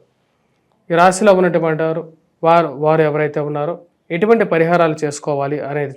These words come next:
చూద్దాం. ఈ రాశిలో ఉన్నటువంటి వారు ముఖ్యంగా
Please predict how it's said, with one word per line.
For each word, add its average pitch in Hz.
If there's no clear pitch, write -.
చూద్దాం. 151
ఈ -
రాశిలో 180
ఉన్నటువంటి 156
వారు 151
ముఖ్యంగా 156